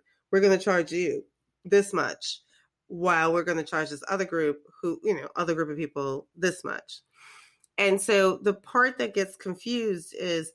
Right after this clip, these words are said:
corporations, of course, Netflix,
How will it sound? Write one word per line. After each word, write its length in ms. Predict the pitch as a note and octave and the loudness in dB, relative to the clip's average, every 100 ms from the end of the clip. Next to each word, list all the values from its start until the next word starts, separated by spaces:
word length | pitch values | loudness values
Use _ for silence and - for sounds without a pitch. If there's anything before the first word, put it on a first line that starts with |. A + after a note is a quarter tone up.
| _ _ _ - | _ _ _ -2
corporations, 640 | C#4+ C4+ A3 A#3+ A#3+ F#3 | 0 4 4 4 2 -4
of 280 | - G3+ G3+ | -2 -6 -6
course, 720 | - - - D4 - - - - _ G3+ | -10 -10 -2 2 2 -2 -12 -18 _ -2
Netflix, 760 | G#3+ A#3+ - - D#3 - - | 2 2 0 -4 -4 -6 -14